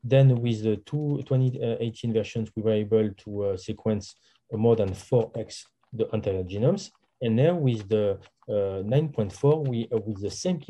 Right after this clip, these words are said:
uh, uh, cost, we are able to, uh, to, uh, reach, uh, more than, uh, eleven percent of the genome. And, uh, depending actually the many, uh, the number of pores you have, et cetera, you can reach now from, from ten, uh, to thirteen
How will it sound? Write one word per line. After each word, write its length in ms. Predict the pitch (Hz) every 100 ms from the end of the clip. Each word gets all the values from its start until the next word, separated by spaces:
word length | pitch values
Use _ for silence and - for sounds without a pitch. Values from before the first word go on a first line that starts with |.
| 139
uh, 40 | 127
uh, 1000 | 117 117 110 107 104 - 110 110 113 - _ -
cost, 360 | 180 226 - - _ _ _ 127
we 100 | 139
are 100 | 139
able 360 | 123 110 139 143
to, 300 | - 123 113
uh, 60 | 107
to, 100 | 110 107
uh, 140 | 104 101 98
reach, 340 | 117 127 -
uh, 100 | 107
more 220 | 104 110
than, 240 | 104 98 98
uh, 220 | 95 95 95 - _
eleven 300 | 143 123 117
percent 360 | 110 110 113 107
of 80 | 101
the 60 |
genome. 300 | 98 101 90 - _ _ _ _
And, 400 | 120 110 107 110
uh, 360 | 117 110 104 104
depending 440 | 107 139 147 139
actually 240 | 120 - 127
the 120 | 110
many, 300 | 107 110 110 117
uh, 60 |
the 160 | 104 107
number 240 | 110 110
of 180 | 95 - _
pores 360 | 127 123 123 -
you 140 | 104
have, 160 | 101 123
et 100 | 110
cetera, 380 | - - 131 185 _ _ _ _
you 100 | 117
can 240 | 113 120 117
reach 240 | 127 -
now 200 | 113 117
from, 340 | - 110 101 95
from 260 | 104 98 95
ten, 360 | 123 120 131 - _ -
uh, 200 | 107 98
to 260 | - 117 -
thirteen 320 | 110 -